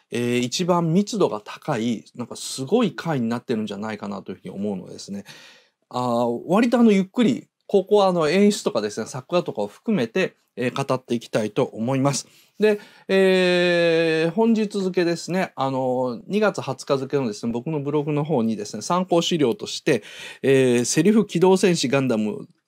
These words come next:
全セリフっていうのをですね、えー、サイトを紹介してます。で、他にですね、久しぶりにガンダム、久しぶりに見たガンダム三話、敵の補給艦を叩けがやっぱりすごかったので、いちいち説明すると。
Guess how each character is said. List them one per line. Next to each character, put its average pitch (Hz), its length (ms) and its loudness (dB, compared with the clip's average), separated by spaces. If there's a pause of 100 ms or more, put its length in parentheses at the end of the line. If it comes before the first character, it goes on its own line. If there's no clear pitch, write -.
(120)
全 185 260 4
セ 151 120 4
リ 123 80 0
フ 120 100 -10
っ - 20 -20
て - 140 -8
い 113 100 -2
う 120 240 0
の 110 160 -4
を 104 80 -6
で 107 100 -6
す - 140 -8
ね、 127 140 -2 (400)
え 135 200 2
ー、 - 20 2
サ 175 160 0
イ 170 60 0
ト 165 100 0
を - 20 -2
紹 156 160 0
介 151 180 0
し 147 40 -8
て 147 100 -2
ま 143 160 -4
す。 139 160 -14
で、 170 200 0 (440)
他 233 300 0
に 233 120 6
で 139 100 4
す - 120 -4
ね、 120 80 0
久 220 220 2
し 254 100 0
ぶ 202 80 0
り 202 100 4
に 196 100 4
ガ 196 140 2
ン 190 60 2
ダ 147 100 2
ム、 117 180 0 (240)
久 - 300 -2
し 247 100 0
ぶ 226 80 0
り 220 80 2
に 214 40 4
見 214 100 4
た 113 100 0
ガ 160 160 2
ン 175 80 0
ダ 123 80 0
ム 110 80 0
三 127 240 -2
話、 101 100 -6 (220)
敵 147 220 0
の 214 120 6
補 202 140 0
給 196 200 4
艦 180 140 2
を 165 60 2
叩 175 240 -2
け 135 100 0
が 113 80 -2
や 107 180 2
っ 135 100 -8
ぱ - 80 0
り 226 80 4
す - 100 -6
ご 156 140 2
か - 140 -8
っ - 80 -10
た 139 100 -6
の 160 80 -2
で、 202 80 4
い 143 120 0
ち - 100 -4
い 160 40 -6
ち 139 80 -10
説 135 260 -6
明 104 100 -6
す - 100 -16
る 139 60 -16
と。 - 80 -20